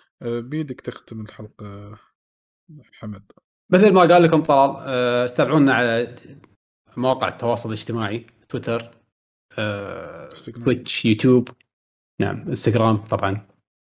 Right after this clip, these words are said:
Speaker 2: آه، دائمًا في شغلات عشوائية عندنا، فسووا فولو، شغلوا ز-، زر التنبيهات، إذا طلعنا تشوفونا. آه، نحاول إن شاء الله نزيد طلعات هال-، هالكم يوم،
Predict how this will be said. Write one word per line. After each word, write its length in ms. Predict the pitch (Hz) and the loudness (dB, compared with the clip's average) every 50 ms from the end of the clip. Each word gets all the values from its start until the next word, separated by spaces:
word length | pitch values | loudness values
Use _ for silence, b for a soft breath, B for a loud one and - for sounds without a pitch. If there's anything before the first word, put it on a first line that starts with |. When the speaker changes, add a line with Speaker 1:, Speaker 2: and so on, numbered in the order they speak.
| _ _ _ - - | _ _ _ -12 -10
Speaker 2:
آه، 320 | 120 117 110 101 101 - 98 | -8 -6 -6 -8 -10 -10 -8
دائمًا 420 | 117 131 147 147 135 135 131 127 113 - - - - - | -4 0 2 6 6 8 6 6 4 2 -2 -8 -10 -2
في 160 | - - 156 | 2 4 4
شغلات 320 | - 143 123 135 123 - | 4 4 4 2 2 2
عشوائية 440 | 110 104 - - 131 123 123 110 104 | 0 -2 2 4 4 6 6 6 4
عندنا، 280 | 95 104 101 110 104 - | 4 2 2 0 0 -2
فسووا 360 | - 113 110 - 127 127 127 | -4 -4 0 2 2 2 2
فولو، 500 | 127 - 135 123 127 127 135 - _ _ _ _ _ | 4 4 4 4 4 2 0 -2 _ _ _ _ _
شغلوا 340 | - - - 127 117 120 113 | -10 -6 -4 -2 -2 0 0
ز-، 160 | 110 107 120 | -2 -2 -4
زر 220 | 110 120 117 120 | -6 -4 -4 -4
التنبيهات، 640 | 110 110 - 113 107 104 107 101 107 113 113 - - - - _ _ _ _ 180 | -4 -4 -2 0 2 2 2 2 2 0 -2 -2 -8 -20 -20 _ _ _ _ -8
إذا 200 | 147 117 110 113 | -6 -6 -4 -2
طلعنا 480 | 127 120 113 104 113 117 117 117 - - | 0 0 0 2 0 0 -2 -4 -8 -12
تشوفونا. 560 | - - 120 107 113 110 107 110 110 107 B B B B B B B B _ _ - - | -10 -8 -4 -2 0 2 2 2 0 -2 B B B B B B B B _ _ -6 -2
آه، 600 | 131 123 113 113 107 107 107 104 95 87 87 82 - - - - - _ _ _ _ _ _ _ _ _ _ - | 0 2 2 2 2 0 -2 -4 -6 -8 -12 -14 -16 -20 -20 -20 -20 _ _ _ _ _ _ _ _ _ _ -4
نحاول 260 | - 175 156 139 123 | 0 4 4 4 4
إن 60 | 110 | 2
شاء 160 | 107 135 123 | 2 2 2
الله 100 | 110 107 | 2 2
نزيد 420 | 107 107 104 120 113 - - - - | 2 2 2 2 0 0 -2 -10 -10
طلعات 380 | - 120 110 101 104 107 107 | -6 -4 -2 0 0 -2 -2
هال-، 320 | 107 98 104 98 110 107 - | -2 -4 -2 -4 -4 -4 -6
هالكم 300 | 113 104 104 127 113 110 | -6 -6 -2 0 0 0
يوم، 240 | 113 131 180 233 | 0 0 -2 -6